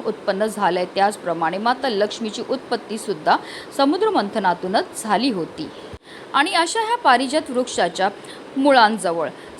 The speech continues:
सिंदूर अर्पण केल्याने, तसेच तिथे शुद्ध गाईच्या तुपाचा दिवा प्रज्वलित केल्याने व्यक्तीच्या सर्व मनोकामना पूर्ण होतात.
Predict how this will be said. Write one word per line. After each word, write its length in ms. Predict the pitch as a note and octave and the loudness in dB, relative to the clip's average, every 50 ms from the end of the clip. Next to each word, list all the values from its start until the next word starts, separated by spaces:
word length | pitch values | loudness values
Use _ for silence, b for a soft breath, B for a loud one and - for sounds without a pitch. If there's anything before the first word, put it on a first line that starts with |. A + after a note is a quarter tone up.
| - - | 0 2
सिंदूर 340 | F4+ D4 C#4+ C#4 D#4+ E4+ D4+ | 2 4 4 4 2 2 2
अर्पण 440 | - G3+ G#3+ A3 G#3+ - A3 B3 | 4 4 4 4 2 0 0 0
केल्याने, 540 | B3+ - - G#3 F#3 F3+ F3 E3+ E3 E3+ F3+ F#3 - B3 | 0 0 0 0 0 2 0 0 -2 -2 -4 -4 -2 -2
तसेच 360 | B3 - - A3 G#3 G3+ - B B B B B - D4 | -2 -2 0 -2 -2 -2 -4 B B B B B -4 -4
तिथे 320 | C#4+ - - A#3+ F3+ - - - - - | -2 0 2 2 2 0 -2 -10 -14 -10
शुद्ध 340 | - - F#4+ G4 D4+ C#4+ F4 | -4 0 0 0 2 2 0
गाईच्या 440 | F4 C#4 B3+ G3+ F#3 G#3 - B3+ C4 | 2 4 4 4 4 2 0 -2 -2
तुपाचा 460 | - C#4 A3 - F#3+ G3 G3+ B3+ B3+ | -2 -4 -4 0 0 0 2 0 0
दिवा 280 | A3+ G3+ G3 F3 G3 A3 | 0 0 0 2 2 2
प्रज्वलित 440 | - A3+ F#3+ F3+ F3 F#3+ G3 A#3+ A#3+ - - | 2 0 -2 -2 -2 -2 -4 -4 -4 -6 -4
केल्याने 440 | A#3 G#3 F#3 F3 F3+ E3+ E3 F#3 G3 | -2 -2 0 0 0 0 0 -2 -2
व्यक्तीच्या 540 | G#3 C4 C#4+ C#4 - - A3 F#3 - D#3 F#3 | 0 0 0 0 -2 -6 -10 -6 -4 -2 -2
सर्व 320 | - - C#4+ F4 E4+ G#4+ G#4 | -2 -2 -2 0 0 0 0
मनोकामना 720 | E4 A#3+ G3+ G3+ G#3 G#3 - G#3 F3+ D#3 D#3 E3 F3+ A3 - - B B B B B - | 2 0 0 0 -2 -2 0 2 2 2 2 0 0 0 0 -2 B B B B B 0
पूर्ण 240 | F#4 F#4 D4+ A3+ G3 | 2 4 4 4 4
होतात. 480 | F#3 G3+ G3+ F#3 F3 F3 - D#3+ D3 | 2 0 0 0 -2 0 0 0 0